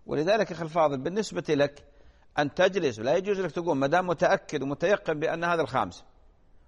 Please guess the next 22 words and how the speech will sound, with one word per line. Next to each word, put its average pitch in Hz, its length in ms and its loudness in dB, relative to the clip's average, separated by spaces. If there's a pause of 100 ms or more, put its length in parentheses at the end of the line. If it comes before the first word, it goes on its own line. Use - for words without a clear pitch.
(140)
وتجلس 151 920 2
وتجيب 123 440 -6
التحيات 160 720 2 (460)
والأفضل 185 520 0
أنك 170 180 -2
تنتظر 147 480 -2
الإمام 127 360 0
حتى 175 280 -2
يجيب 143 240 -2
التحيات 131 580 0
كاملة 160 520 0 (520)
ويسلم 175 520 -2
وتسلم 123 460 0
معه. 95 220 -2 (320)
لو 185 180 4
سلمت 190 600 -2
قبله 147 320 2
ما 151 180 -2
عليك 123 260 0
شيء 165 220 0
والحمد 113 400 0
لله. 85 380 -4